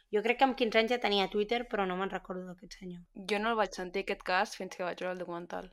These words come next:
Speaker 1: Pues se suposa que... És que a mi em fa una ràbia això, perquè tots els documentals són en plan... Es va fer super mega ultra viral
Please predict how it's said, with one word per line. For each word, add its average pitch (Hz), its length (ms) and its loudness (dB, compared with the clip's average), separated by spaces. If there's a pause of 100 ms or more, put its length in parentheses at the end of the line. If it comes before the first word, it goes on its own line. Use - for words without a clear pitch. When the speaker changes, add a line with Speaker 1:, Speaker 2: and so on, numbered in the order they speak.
Speaker 1:
Pues - 160 -2
se - 80 -4
suposa 214 320 6
que... 233 220 4
És 240 100 0
que - 160 0
a 254 80 10
mi 254 100 4
em 254 60 0
fa 294 100 -2
una 302 140 6
ràbia 233 160 4
això, 247 160 -4
perquè 247 240 -6
tots 233 160 -4
els 269 140 2
documentals 226 520 -2
són 247 140 -4
en 214 140 -2
plan... 190 280 4 (460)
Es 214 140 4
va 233 80 10
fer - 140 2
super 254 280 2
mega 233 240 4
ultra 220 360 4
viral 208 420 8